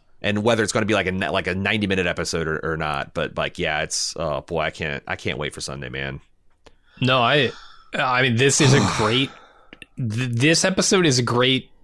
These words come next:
Speaker 2: teaser for the next one. Like, I want to see, desperately, I wanna see the retort from Black.
Speaker 1: What is Team Black's response? Yep.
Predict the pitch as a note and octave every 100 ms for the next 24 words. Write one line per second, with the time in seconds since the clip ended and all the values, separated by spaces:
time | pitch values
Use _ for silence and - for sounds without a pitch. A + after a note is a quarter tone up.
0 | - - - - - E3+ C#3+ A2+ A#2+ -
1 | - - C#3+ B2+ D3 - - E2+ - -
2 | - B2+ A#2 - B2 D3+ B2 A2 C3+ D3
3 | - - - C#3 F#2+ C#3 - B2+ G#2+ G2
4 | G2 G#2+ B2 C3 - A#2 A2 G#2 - C3+
5 | A#2+ - - - - A#2+ A#2+ D#3 E2+ F2
6 | F#2+ G2+ G2+ F#2+ - G2 F#2+ F#2 F#2+ -
7 | F2+ - F2 D#2+ D2 D#2+ E2 F2+